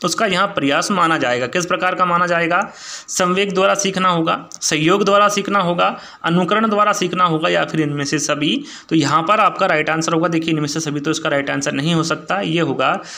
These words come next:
संवेगों द्वारा सीखना। एक किशोर भूख लगने पर खाना बनाने का प्रयास करता है तथा खाना बनाना सीख जाता है, तो उसका जो यहाँ प्रयास माना जाएगा दोस्तों, वो संवेग द्वारा सीखना माना जाएगा। यहाँ पर पहला वाला जो विकल्प होगा आपका, वो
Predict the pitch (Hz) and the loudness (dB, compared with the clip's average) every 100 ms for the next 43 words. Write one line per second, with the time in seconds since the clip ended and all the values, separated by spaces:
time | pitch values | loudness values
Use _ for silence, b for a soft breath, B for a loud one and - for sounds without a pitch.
0 | B - 190 185 160 151 175 151 131 135 | B -6 0 2 2 2 2 2 0 0
1 | - 113 117 107 120 - 131 196 226 240 | -2 -6 -6 -4 -4 -6 -2 0 0 -2
2 | - 139 170 226 190 160 156 170 160 139 | -8 -2 0 2 2 0 0 -2 -4 -4
3 | 139 135 123 120 117 113 117 113 - - | -2 -2 -2 -4 -6 -6 -4 -4 -6 -4
4 | 196 180 208 294 B B 151 151 - 160 | -2 0 -2 -4 B B -4 -4 -2 0
5 | 240 240 180 160 147 220 226 165 127 - | 2 2 2 0 0 -2 0 0 -2 -2
6 | 139 175 320 B B B - 165 165 277 | 0 0 -2 B B B -2 0 0 2
7 | 277 247 233 170 175 156 165 202 165 151 | 2 2 0 0 -2 0 0 0 0 0
8 | 143 127 123 151 143 143 175 165 190 - | 0 0 0 0 -2 -2 -4 -2 -2 -2
9 | - 143 147 170 156 127 135 135 123 117 | -2 0 0 0 0 0 0 -2 -6 -4
10 | 139 151 120 117 117 117 113 120 120 120 | -4 -2 -2 -2 -2 -2 -2 0 -2 -2
11 | 151 - 131 170 214 208 196 190 151 143 | -4 -6 -4 2 2 2 2 0 0 -2
12 | 135 135 120 123 123 117 123 120 180 311 | -4 -6 -4 0 0 -2 -4 -2 0 -2